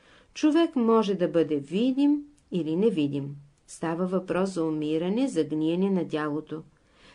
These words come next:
Казва се в писанието: „Няма да оставя преподобния си да види изтление.“ Ти ще кажеш: „Кой досега не е умрял?“ Всички могат да умрат, но всички няма да изгният. Семето, което изгнива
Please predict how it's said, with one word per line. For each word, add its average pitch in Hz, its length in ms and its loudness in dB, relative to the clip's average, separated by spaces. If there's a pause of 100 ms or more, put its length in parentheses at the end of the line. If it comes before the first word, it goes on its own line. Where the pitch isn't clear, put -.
(140)
Казва 196 320 0
се 151 160 -6
в - 80 -14
писанието: 165 800 -2
„Няма 226 440 2
да 247 120 2
оставя 196 500 -2
преподобния 196 920 0
си 240 420 -4
да 160 200 0
види 175 320 -2
изтление.“ 156 840 -4 (240)
Ти 196 120 -10
ще 190 160 -8
кажеш: 202 440 -4 (240)
„Кой 330 180 -2
досега 165 460 -2
не 156 140 -2
е 151 80 -2
умрял?“ 151 420 -4 (380)
Всички 196 640 -8
могат 175 460 -2
да 165 120 -2
умрат, 170 340 -2 (460)
но 175 180 -2
всички 226 540 -4
няма 175 380 0
да 180 100 -2
изгният. 185 600 0 (640)
Семето, 247 600 2
което 240 380 0
изгнива 196 760 0